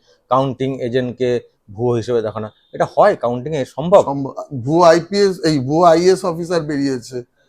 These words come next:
Speaker 1: দেবাঞ্জন।
Speaker 2: ভুয়ো এত, অ, অ,
Speaker 1: দেবাঞ্জন
Speaker 2: কিছুদিন
Speaker 1: দেব
Speaker 2: আগে
Speaker 1: বেরোলো।
Speaker 2: আরো, আরো কিছু ভুয়ো চিকিৎসক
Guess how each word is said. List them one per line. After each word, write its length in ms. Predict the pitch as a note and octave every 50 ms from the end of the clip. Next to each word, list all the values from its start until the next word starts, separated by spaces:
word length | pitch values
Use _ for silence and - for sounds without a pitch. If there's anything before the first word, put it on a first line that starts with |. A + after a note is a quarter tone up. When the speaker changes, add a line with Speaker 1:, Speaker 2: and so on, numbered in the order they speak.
| _ - G#2+
Speaker 1:
দেবাঞ্জন। 320 | A2+ A#2 A#2+ A#2+ D3+ F3+
Speaker 2:
ভুয়ো 420 | F#3+ G#3 G3+ G3+ F#3+ F3+ E3+ C3
এত, 260 | A#2 D#3 E3+ E3 - G3+
অ, 380 | F#3+ F#3 F3+ E3+ - - C#3 - -
অ, 80 | A2+ A2 - - _ _
Speaker 1:
দেবাঞ্জন 340 | A2 - A#2+ B2 B2+ - -
Speaker 2:
কিছুদিন 220 | B3 A#3 G#3+ B3
Speaker 1:
দেব 100 | B3 B3
Speaker 2:
আগে 100 | A#3+ A#3
Speaker 1:
বেরোলো। 140 | A#3 A#3 G#3
Speaker 2:
আরো, 180 | G3 G3+ G#3+ A3
আরো 280 | G3 F3+ F#3+ G3+ A3+ G#3+
কিছু 380 | A3 - G#3+ F3 A#3 A3+ G#3 - _ _ _ _ _ - B2+ B2+ D3 D#3+ D#3 C3+ C3
ভুয়ো 180 | F#3+ A3 A3+
চিকিৎসক 600 | A3 A3+ A3+ G3+ A#3+ A#3 - - - A3+ G3+ E3